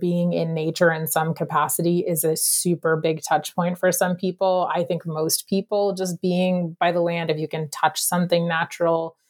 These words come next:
that's not man-made, that can really help to reinfuse our energy and help us to connect and recognize that we are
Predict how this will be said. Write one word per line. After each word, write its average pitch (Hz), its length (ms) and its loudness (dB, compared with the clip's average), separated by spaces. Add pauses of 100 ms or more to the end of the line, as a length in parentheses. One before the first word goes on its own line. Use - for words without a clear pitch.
(320)
that's 170 220 0
not 156 220 2
man-made, 160 560 -2
that 156 180 -2
can 165 140 -6
really 156 340 0
help 156 380 0
to 165 140 0
reinfuse 160 840 -4
our 151 160 0
energy 185 720 0 (520)
and 175 240 2
help 175 280 0
us 175 200 0
to 180 120 -2
connect 165 440 0
and 170 340 0
recognize 156 680 0
that 160 160 -2
we 160 180 0
are 151 120 -2